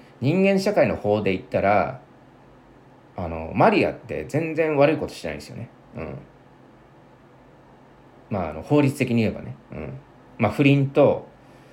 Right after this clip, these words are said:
まあ、不倫はもしかしたらその旦那に訴えられたら、まあ、話は違うですけれ-、あの、その兄貴はちょっと、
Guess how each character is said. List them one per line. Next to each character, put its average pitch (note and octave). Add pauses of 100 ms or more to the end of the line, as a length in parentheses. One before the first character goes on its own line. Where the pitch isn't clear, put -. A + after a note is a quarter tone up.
(140)
ま -
あ、 -
不 E3+
倫 G#3
は G3
も F#3+
し G3
か C#3
し -
た F2+
ら D#2+
そ E2
の D#2+
旦 A#2+
那 C3+
に B2
訴 B2
え D3+
ら D3
れ A2
た -
ら、 D2 (520)
ま D2+
あ、 -
話 G#2+
は G2+
違 G2
う F#2+
で E2+
す -
け E2+
れ-、 D#2 (220)
あ F#2
の、 F2 (1000)
そ -
の -
兄 B2+
貴 -
は -
ち -
ょ -
っ -
と、 C#2+